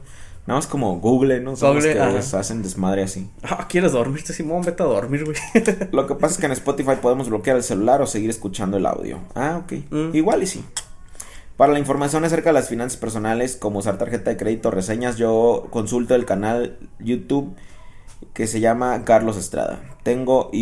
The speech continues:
Speaker 1: hipermetropía y astigmatismo.
Speaker 2: Verga.
Speaker 1: La hipermetropía es un defecto refractivo porque el ojo es más pequeño de lo normal y afecta la visión cercana.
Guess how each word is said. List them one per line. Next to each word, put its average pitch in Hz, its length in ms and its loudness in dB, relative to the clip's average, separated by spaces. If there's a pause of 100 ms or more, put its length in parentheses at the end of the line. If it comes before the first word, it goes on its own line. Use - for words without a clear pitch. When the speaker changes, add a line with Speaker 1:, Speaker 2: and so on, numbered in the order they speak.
(500)
Speaker 1:
hipermetropía 101 960 0
y 120 80 2
astigmatismo. 95 760 -4 (220)
Speaker 2:
Verga. - 300 -8 (120)
Speaker 1:
La 101 120 2
hipermetropía 98 520 -2
es 123 80 -4
un 123 60 -4
defecto 107 380 -2
refractivo 120 600 0
porque 92 280 -4
el 92 100 0
ojo 95 180 0
es 107 60 -2
más 104 140 -4
pequeño 104 340 -4
de 98 60 -2
lo 87 80 0
normal 98 360 -4
y 107 60 2
afecta 90 380 -2
la 92 80 2
visión 85 260 -6
cercana. 123 480 -6